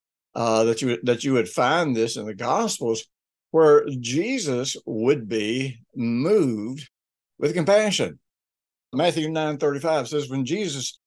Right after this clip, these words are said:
went, uh, about all the cities and villages, teaching in their synagogues, preaching the gospel of the kingdom, and healing every sickness and every disease among the people.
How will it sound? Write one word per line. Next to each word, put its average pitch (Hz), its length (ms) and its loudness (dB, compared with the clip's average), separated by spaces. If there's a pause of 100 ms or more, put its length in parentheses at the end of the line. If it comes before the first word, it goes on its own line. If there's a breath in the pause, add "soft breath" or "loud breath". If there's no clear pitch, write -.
(160)
went, 147 360 0 (160)
uh, 120 280 2
about 120 280 2
all 151 340 4
the 180 100 -2
cities 147 360 -4
and 117 180 -6
villages, 117 460 -4
teaching 180 400 -2
in 147 60 0
their 131 100 -2
synagogues, 113 760 -4
preaching 165 500 -4 (320)
the 123 120 -2
gospel 135 480 0
of 120 80 -2
the 117 80 -6
kingdom, 113 420 -4
and 107 120 -2
healing 131 460 -2
every 185 420 2
sickness 139 500 -4
and 117 100 -8
every 147 340 2
disease 123 460 -2
among 113 320 -2
the 143 100 2
people. 170 440 2